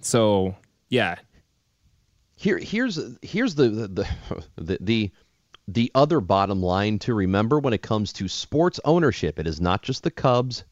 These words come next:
Speaker 2: This is every single team owner in major professional sports. Whatever they ended up buying the teams for,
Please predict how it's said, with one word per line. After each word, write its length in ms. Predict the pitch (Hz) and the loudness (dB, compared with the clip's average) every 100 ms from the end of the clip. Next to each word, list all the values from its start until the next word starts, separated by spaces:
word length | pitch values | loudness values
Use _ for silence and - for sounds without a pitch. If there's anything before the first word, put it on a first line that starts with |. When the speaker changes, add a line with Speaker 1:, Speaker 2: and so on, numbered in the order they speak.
| - | -4
Speaker 2:
This 220 | 107 - | -2 -2
is 240 | 95 82 - | -4 -4 -6
every 560 | 110 120 127 143 151 160 - _ - | -2 -2 -2 -2 -2 -4 -10 _ -12
single 760 | - - 135 131 139 147 147 _ - | -6 0 2 4 4 2 -2 _ -6
team 500 | 139 139 143 151 147 _ | 0 2 2 2 -2 _
owner 440 | 113 113 117 117 117 _ | 4 6 6 2 0 _
in 460 | 98 101 104 104 98 _ _ _ - | 2 4 4 0 -4 _ _ _ -2
major 520 | 87 98 113 104 113 | 2 4 4 2 0
professional 640 | - 101 104 90 101 85 | -2 0 2 2 -2 -4
sports. 640 | - 87 80 73 - - _ _ _ _ _ _ _ _ _ _ _ _ _ _ _ _ _ - | -6 -4 -4 -4 -8 -14 _ _ _ _ _ _ _ _ _ _ _ _ _ _ _ _ _ 0
Whatever 420 | 92 110 143 160 | 6 8 8 6
they 180 | 147 139 | 6 6
ended 220 | 143 135 | 4 6
up 220 | 135 92 | 4 4
buying 400 | 101 95 113 131 | 4 4 4 2
the 80 | 131 | 0
teams 440 | - 143 139 139 | 0 0 0 -2
for, 460 | - 143 147 170 | 0 2 4 2